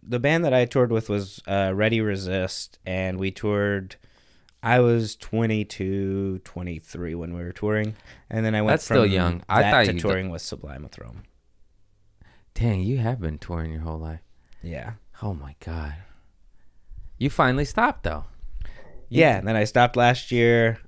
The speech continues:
Speaker 1: uh, trained someone else to go out with the band for me. Um, Willie and I have a big project in development.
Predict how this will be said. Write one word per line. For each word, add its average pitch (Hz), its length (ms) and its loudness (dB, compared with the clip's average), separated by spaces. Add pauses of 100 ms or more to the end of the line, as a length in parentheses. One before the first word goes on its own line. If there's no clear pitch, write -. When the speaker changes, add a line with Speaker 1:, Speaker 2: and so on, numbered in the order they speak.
(100)
Speaker 1:
uh, 104 680 2
trained 110 280 0
someone 110 300 0
else 101 240 -4
to 101 80 -6
go 101 120 0
out 98 160 2
with - 120 -12
the 92 80 -8
band 101 420 -2 (260)
for 107 280 0
me. 104 420 -2 (440)
Um, 98 840 -2 (600)
Willie 110 360 4
and 101 80 2
I 101 60 0
have 104 140 0
a 98 60 -4
big 98 200 -2
project 101 420 -2
in 95 140 -6
development. 139 580 2